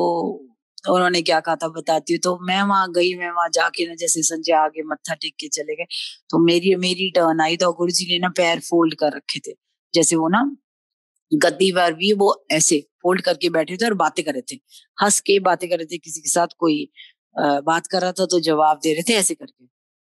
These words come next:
तो I looked at him, I was standing there, और उनके ना shoes नीचे पड़े हुए थे। तो मैं तो bend, मैं जैसे ही bend हुई, he looked at me,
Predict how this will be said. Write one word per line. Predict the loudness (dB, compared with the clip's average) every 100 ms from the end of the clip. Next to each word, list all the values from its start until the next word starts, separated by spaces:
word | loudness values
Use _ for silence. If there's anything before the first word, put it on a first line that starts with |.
| _
तो | 0
I | 2
looked | 2 0 -4
at | -6 -4
him, |
I | -2 -2
was | -2
standing | -2 -2 -2 -6 -4 0
there, | 2 0 -2
और | 0 0
उनके | -2 -2 -2
ना | 2 2 0 -4 -4
shoes | 0 0 0 0 -2
नीचे | -4 0 0
पड़े | 0 -4
हुए | -6 -12 -18
थे। | -18 _ _ _ _ 0
तो | 2 4 4 2 0 -2 -4 -6 -14 -20 _ -20 _
मैं | 0 4 4 4
तो | 0 -2
bend, | 0 2 4 4 2
मैं | 0 0 2
जैसे | 2 4 2 2
ही | 2
bend | 2 0 -2 -2
हुई, | -2 -2 -8 _ 0
he | 2 4
looked | 2 0 -4
at | 0
me, | 2 2 0